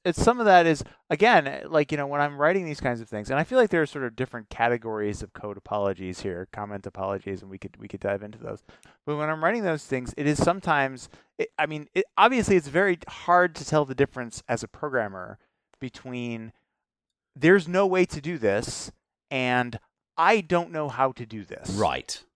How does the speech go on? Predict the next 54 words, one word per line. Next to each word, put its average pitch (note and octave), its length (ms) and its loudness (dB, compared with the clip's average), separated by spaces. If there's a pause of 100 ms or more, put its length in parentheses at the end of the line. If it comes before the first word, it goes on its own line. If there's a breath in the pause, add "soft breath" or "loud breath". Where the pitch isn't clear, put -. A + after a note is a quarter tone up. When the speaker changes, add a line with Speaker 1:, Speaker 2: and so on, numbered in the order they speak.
Speaker 1:
Right? A2 340 2 (180)
Speaker 2:
Right. E2+ 140 0
Speaker 1:
Like, C3+ 320 6
sometimes A#3+ 500 4
you C3 120 -8
know, G#2+ 420 -2
sometimes D#3+ 320 -8
you D3 60 0
have C3 80 -2
this B2+ 100 -10
sort B2 160 -14
of A2+ 60 -10
intuitive A#2 440 -6
sense G#2 280 -6
of, G2+ 100 -10
like, A#2+ 160 -6
"I F#4 100 0
think G4+ 200 0
there's F3 160 2
a D3 40 0
way C#3+ 120 4
to A#2+ 80 -2
do A#2+ 100 0
this, G#2 180 -2
but G#2+ 140 -6
I G#2 100 4
just G#2 200 -6
don't G#2 160 -8
know G2 80 -14
what G2 140 -8
it G#2 120 -2
is." A2+ 320 2 (360 soft breath)
But F#3 100 2
oftentimes, D3 720 2
it's C#3+ 160 -4
just - 240 -6
like, C3 260 4
"Yeah, F#3 300 0
I, A2 400 0 (640)
I'm, A#2+ 220 -2
I A2 100 -8
can't, - 240 -12
I G2 120 -6
don't G#2+ 140 -2
know," G#3 220 0 (180)
right? G#2+ 220 0 (320 soft breath)
And C3+ 160 2
so, D#3 480 4 (380)
uh, C3 640 8 (100)
when F3 400 0
you're F3+ 400 2
sort F3 200 -10
of C3+ 180 -10
doing D#3+ 500 -6